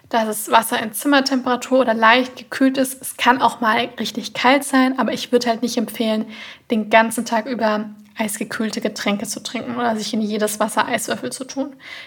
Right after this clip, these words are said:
Ist dann im ersten Moment immer ganz erfrischend, ich weiß, aber langfristig schwächt das einfach sehr die Verdauung. Mal, wenn's so richtig heiß ist, ja, bei sechsunddreißig Grad,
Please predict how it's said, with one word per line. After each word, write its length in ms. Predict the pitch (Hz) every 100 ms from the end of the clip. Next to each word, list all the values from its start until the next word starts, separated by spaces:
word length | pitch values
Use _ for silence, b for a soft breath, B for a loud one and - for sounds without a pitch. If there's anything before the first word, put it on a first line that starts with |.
| B _
Ist 220 | 294 -
dann 140 | 269
im 120 | 254 262
ersten 320 | 254 - 233
Moment 200 | 226 233
immer 160 | 220
ganz 220 | 214 202 -
erfrischend, 680 | - - 240 - 339 349
ich 180 | - -
weiß, 460 | 240 214 302 349 - B B B B
aber 400 | 247 262 262 240
langfristig 680 | - 202 240 - 247 - 240
schwächt 380 | - - 214 226
das 120 | 220
einfach 280 | - 214 214
sehr 200 | - 214
die 120 | 214
Verdauung. 560 | 233 226 214 220 240 269 - B B B B B B _ _
Mal, 680 | 269 226 240 247 254 262 - -
wenn's 300 | 233 226 -
so 60 | 226
richtig 460 | 247 - 233 -
heiß 240 | 233 233 240
ist, 280 | 220 - -
ja, 140 | 226
bei 160 | 233 226
sechsunddreißig 680 | 226 - 226 202 208 240
Grad, 460 | - 233 240 240